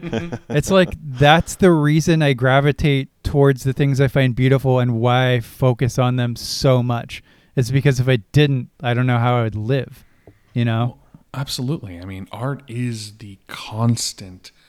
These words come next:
Speaker 2: pulsating representation of our struggle to understand this reality. I mean, if it was all there, if it was just there in front of us and we knew what everything was and what our place was and what we were meant to do, then I don't think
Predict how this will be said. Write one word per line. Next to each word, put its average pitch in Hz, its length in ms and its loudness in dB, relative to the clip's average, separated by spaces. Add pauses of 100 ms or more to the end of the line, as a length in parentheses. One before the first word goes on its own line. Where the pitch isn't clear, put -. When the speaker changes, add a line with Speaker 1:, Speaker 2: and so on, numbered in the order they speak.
(540)
Speaker 2:
pulsating 95 1120 -10 (580)
representation 123 1040 -4
of 98 120 -12
our 98 100 -8
struggle 113 640 -4
to - 240 -14
understand 98 840 -2
this - 200 -8
reality. 90 680 -12 (520)
I 110 60 -8
mean, 104 180 -6
if 98 200 -14
it 113 80 -8
was 120 180 -4
all 117 220 0
there, 110 520 -2
if 113 140 -12
it 110 40 -10
was 107 140 -12
just - 380 -12
there 98 240 -6
in 104 60 -8
front 98 200 -8
of 110 80 -6
us 123 120 -8
and 98 80 -14
we 92 80 -12
knew 92 240 -10
what 98 180 -8
everything 95 320 -12
was 101 300 -6
and 87 100 -14
what 82 80 -12
our 80 60 -14
place - 360 -6
was 117 220 -4
and 92 80 -10
what - 80 -14
we 90 80 -14
were 90 80 -10
meant 101 160 -8
to 104 80 -14
do, 113 240 -6
then 110 260 -8
I 98 140 -6
don't 127 220 -10
think 143 260 -8